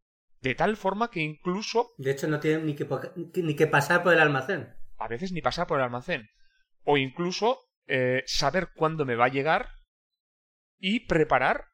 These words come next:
Speaker 1: al personal que yo necesito si tengo que hacer, por ejemplo, una manipulación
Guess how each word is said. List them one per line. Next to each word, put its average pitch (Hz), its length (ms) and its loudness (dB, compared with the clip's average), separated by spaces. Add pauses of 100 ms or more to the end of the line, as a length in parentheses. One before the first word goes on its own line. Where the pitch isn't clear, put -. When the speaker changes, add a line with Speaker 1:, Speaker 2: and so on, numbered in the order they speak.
(220)
Speaker 1:
al 143 220 4
personal 147 420 2
que 147 100 -4
yo 143 120 0
necesito 175 640 -4
si 160 200 -6
tengo 143 180 -2
que 147 60 2
hacer, 165 240 0
por 165 120 -2
ejemplo, 170 240 -4
una 175 160 0
manipulación 151 720 -2